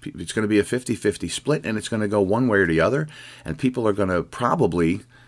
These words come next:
uh, vote their entire lives away so that they can kill babies.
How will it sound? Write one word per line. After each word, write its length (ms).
uh, 280
vote 380
their 200
entire 560
lives 480
away 420
so 120
that 160
they 120
can 160
kill 200
babies. 520